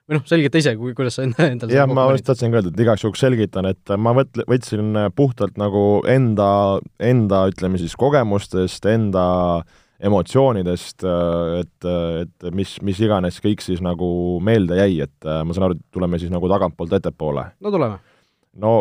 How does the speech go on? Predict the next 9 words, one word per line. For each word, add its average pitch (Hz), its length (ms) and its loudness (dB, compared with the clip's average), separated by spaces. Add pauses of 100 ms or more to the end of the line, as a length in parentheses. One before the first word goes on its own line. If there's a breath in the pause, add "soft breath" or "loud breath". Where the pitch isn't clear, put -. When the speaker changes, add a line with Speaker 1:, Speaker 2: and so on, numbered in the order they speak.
(380)
Speaker 2:
kuna 113 300 0
ma 110 200 2
nii-öelda 110 480 2
esimesed 110 400 2
pooled, 104 400 2
äh, 101 160 0
pigem, 107 360 2
äh, 95 200 0
jä-, 101 300 2